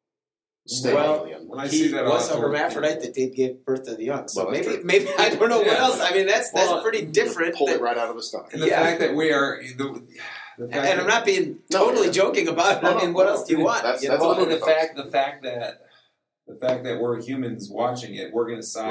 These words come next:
Speaker 1: Right.
Speaker 3: more with him being normal and him and not ever picking up on the alien tendency.
Speaker 1: Right.
Speaker 3: What if we were an alien species watching this movie,
Speaker 1: Mm-hmm.
Speaker 3: and we're looking at Dennis Quaid as the alien? We might be saying, "Oh, Dennis Quaid picked up a few hit." You know what I'm saying? Like, I don't know. I'm
Speaker 1: Yeah.
Speaker 3: just,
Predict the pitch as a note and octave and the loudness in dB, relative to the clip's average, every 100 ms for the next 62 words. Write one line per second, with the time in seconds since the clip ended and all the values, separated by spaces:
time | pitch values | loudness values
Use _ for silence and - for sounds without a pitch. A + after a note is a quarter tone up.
0 | G#2+ G#2 G#2 G2+ - _ _ - C#3+ B2+ | -6 -6 -10 -10 -12 _ _ -6 -4 -2
1 | A#2+ A2+ A#2 A#2+ A#2 G#2+ G#2+ B2 G#2+ G#2 | -4 -4 -4 -2 -4 -6 -8 -8 -8 -8
2 | G2+ G2+ - - F2+ G2+ A#2 - G2 - | -8 -10 -14 -18 -14 -12 -10 -12 -14 -14
3 | B2+ - - - - - - _ - D3 | -18 -20 -20 -20 -16 -14 -16 _ -4 0
4 | D#3+ C#3+ C#3 A#2+ A#2+ C3 E3 C#3+ G#2+ G2 | 0 0 -2 -2 -2 -2 -2 -2 -4 -8
5 | - G2+ - F2+ F#2+ F#2 - F2+ - F2 | -8 -10 -10 -10 -8 -8 -10 -18 -20 -18
6 | F2+ G2 B2 - - _ _ _ _ - | -12 -10 -12 -16 -20 _ _ _ _ -12
7 | A#2+ B2 B2+ B2 A#2+ A2 F2+ - _ _ | -6 -4 -4 -4 -6 -6 -8 -12 _ _
8 | _ - G#2+ - C#3 D3 - - - F#2 | _ -12 -10 -10 -8 -8 -8 -12 -14 -14
9 | E2+ F2+ F2+ - _ _ _ B2+ C3+ A#2+ | -14 -14 -14 -18 _ _ _ -10 -8 -8
10 | A#2 A2 A2+ A#2 B2+ - - G2 G2 - | -8 -8 -8 -8 -8 -10 -10 -10 -12 -12
11 | G#2+ - A2 - - - - G2+ - D3 | -12 -12 -12 -12 -14 -16 -16 -14 -10 -8
12 | C3 - B2 C3+ C3 C#3 A#2+ - - - | -8 -8 -6 -6 -6 -6 -6 -4 -4 -4
13 | - - D#3 D3+ | -6 -6 -4 -4